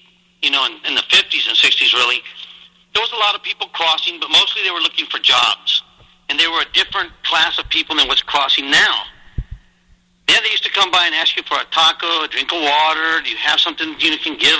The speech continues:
us, anything?" Sure, no problem, because they weren't real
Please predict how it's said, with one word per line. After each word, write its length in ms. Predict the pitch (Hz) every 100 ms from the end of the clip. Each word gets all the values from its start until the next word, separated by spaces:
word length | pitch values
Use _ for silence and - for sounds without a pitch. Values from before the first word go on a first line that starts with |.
| 165
us, 120 | 160 139
anything?" 500 | 151 156 156 156 156 - - -
Sure, 340 | - 240 220
no 200 | 131 147
problem, 440 | - 202 202 127 110 _ _ _ _ _ _ -
because 260 | 165 175 165
they 100 | 160
weren't 260 | 180 180
real 360 | 160 175 160